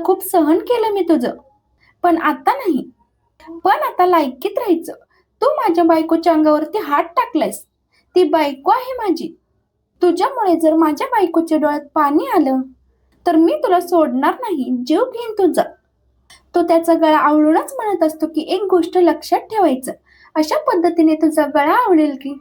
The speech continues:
तुझा श्वास बंद झालेला सुद्धा कळणार नाही." ईश्वरी ही खूपच घाबरलेली असते आणि ती अर्णवच्या मिठीत असते. राकेश तिथून निघून जातो,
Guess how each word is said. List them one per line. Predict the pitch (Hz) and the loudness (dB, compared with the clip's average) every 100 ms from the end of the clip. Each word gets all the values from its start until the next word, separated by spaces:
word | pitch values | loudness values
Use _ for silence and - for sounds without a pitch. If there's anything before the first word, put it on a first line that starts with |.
| _ _ _ | _ _ _
तुझा | 330 320 | 0 0
श्वास | 311 311 311 | 2 0 0
बंद | 285 311 330 539 | 2 2 2 0
झालेला | 440 359 302 311 | 0 2 2 2
सुद्धा | 311 285 320 | 0 0 -2
कळणार | - 320 262 262 330 | 0 0 0 0 -2
नाही." | 480 381 214 - _ _ _ _ _ _ | -2 -4 -4 -10 _ _ _ _ _ _
ईश्वरी | 349 339 359 330 | 0 2 2 4
ही | 330 330 | 4 2
खूपच | 339 339 330 330 | -2 -2 -4 0
घाबरलेली | 311 302 294 294 311 466 | -2 0 0 0 0 0
असते | 523 - 311 | -4 -4 -4
आणि | - 392 508 | -2 -6 -4
ती | 427 | 0
अर्णवच्या | 370 302 302 294 - 440 | 2 2 2 0 -4 -2
मिठीत | 370 311 330 - 440 | 0 2 0 -2 -6
असते. | - 403 - - _ _ _ - | -10 -10 -12 -16 _ _ _ 0
राकेश | 330 320 320 320 | 2 2 0 0
तिथून | 330 320 311 | 0 2 4
निघून | 311 285 415 | 4 2 -2
जातो, | 539 494 359 | -4 -6 -6